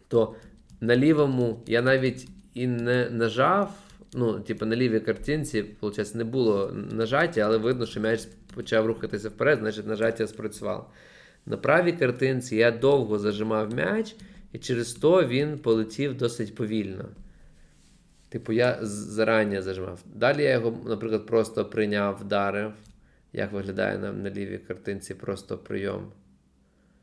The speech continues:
А, ну от, я його просто прийняв, отак потримав. І потім вдарив, він знову тепехнувся, дивіться, наскільки далеко. Це можна сказати, що цей удар досить сильний, якщо він тепехається настільки далеко.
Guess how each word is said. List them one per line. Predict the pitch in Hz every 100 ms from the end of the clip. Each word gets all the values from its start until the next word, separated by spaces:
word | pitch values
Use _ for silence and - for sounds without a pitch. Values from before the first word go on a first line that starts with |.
| _ _
А, | - 101
ну | 131
от, | 113 123
я |
його | 127 123
просто | 131 127 123
прийняв, | 113 120 131 165 196 147
отак | 113 107 -
потримав. | 113 - 113 123 156 190 190 - - - - _ _ _ _ _ _ _ _ _ _ _ _ _ _ -
І | 135
потім | 127 - - 135 131 113
вдарив, | 107 147 127 110
він | 113
знову | 107 110 104
тепехнувся, | 104 - 113 113 98 -
дивіться, | 92 98 101 101
наскільки | 101 - 101 101
далеко. | 95 92 87 - 95 - - - - - - -
Це | - 120
можна | 127 127
сказати, | - 127 107
що | 107
цей | - 110
удар | 107 110 107 -
досить | 104 101 104 -
сильний, | 98 87 92
якщо | 90 95
він | 92
тепехається | 92 92 95 92 92 95
настільки | 92 - 95 92
далеко. | 92 92 - -